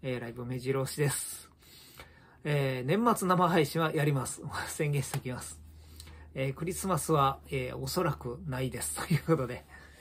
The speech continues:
えー、一部、ごく一部の人がね、えー、待ってくれてたんですけれども、まあ、できるとしましたら、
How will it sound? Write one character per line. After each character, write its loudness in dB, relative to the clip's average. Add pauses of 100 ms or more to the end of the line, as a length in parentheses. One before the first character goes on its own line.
(720)
え 0
ー、 -20
一 -4
部、 2
ご 8
く 2
一 2
部 -2
の -6
人 -8
が -6
ね、 -6
え -6
ー、 -8
待 -6
っ -18
て -8
く -2
れ 0
て -8
た -2
ん -4
で -4
す -12
け -4
れ -2
ど -6
も、 -10 (1200)
ま -4
あ、 -4
で -2
き 2
る 4 (320)
と -4
し -6
ま 0
し -6
た -2
ら、 2